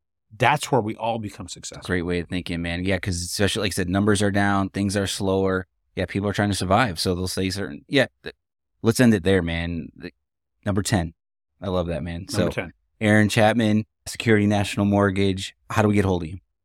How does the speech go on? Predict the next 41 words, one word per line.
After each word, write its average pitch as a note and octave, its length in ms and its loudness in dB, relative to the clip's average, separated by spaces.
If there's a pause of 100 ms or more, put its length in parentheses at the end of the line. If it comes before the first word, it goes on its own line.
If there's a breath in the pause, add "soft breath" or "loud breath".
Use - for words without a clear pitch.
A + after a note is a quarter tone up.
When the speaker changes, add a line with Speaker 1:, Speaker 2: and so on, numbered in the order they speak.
(180)
Speaker 1:
Aaron A#2 200 2
Chapman B2+ 280 0
dot C3 120 4
com. G2+ 280 2 (440)
Speaker 2:
Oh, A2+ 80 -2 (160)
very G2 100 -4
Speaker 1:
And - 40 0
if G#2+ 60 0
Speaker 2:
simple. A#2+ 120 4
Speaker 1:
that C3+ 40 4
doesn't D3+ 220 4
work, D#3+ 220 6
just B2 180 0
Google C#3+ 240 4
Aaron C#3 160 4
Chapman. G2+ 380 -2
There's, G2+ 180 -6
like, G#2+ 180 -6
four C#3 240 0
or C3 40 2
five C3 280 2
of C#3 60 -2
us - 80 -4
that A#2+ 100 -8
pop B2+ 240 0
up C3 140 2
on B2+ 140 2
Google, C#3 260 2
and C3+ 80 2
there's G#2 140 -2
only A2 180 -2
one G#2+ 220 -2
redneck A#2 340 -2
lender A2+ 260 2
out F#2 160 -2
there A2 120 4
in G#2+ 80 2
Arizona. G2 560 0
Speaker 2:
<laughs> - 160 -14
Awesome, E2+ 420 -4
man. F2 200 -4